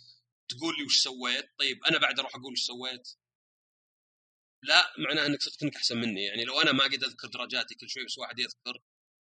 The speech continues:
أحس إنه مو بعدل، لأن في اتفاق ضمني نوعًا ما إن الواحد غير ظروف معينة ما يذكر إنجازاته باستمرار.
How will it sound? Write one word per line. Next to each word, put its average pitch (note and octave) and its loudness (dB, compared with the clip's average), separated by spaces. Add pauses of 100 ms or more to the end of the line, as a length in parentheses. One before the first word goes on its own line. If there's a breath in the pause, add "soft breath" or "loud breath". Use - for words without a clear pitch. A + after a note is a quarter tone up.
(140)
أحس - 2
إنه E3+ 2
مو E3+ 6
بعدل، C#3+ -2
لأن C#3+ 2
في E3 0
اتفاق C3+ -4
ضمني B2 0
نوعًا A2+ -2
ما A#2+ -4 (600)
إن B2 0
الواحد B2 -2
غير B2 0
ظروف A#2 -12
معينة A#2+ -2
ما B2 0
يذكر A#2+ -4
إنجازاته A2 -6
باستمرار. G#2 -10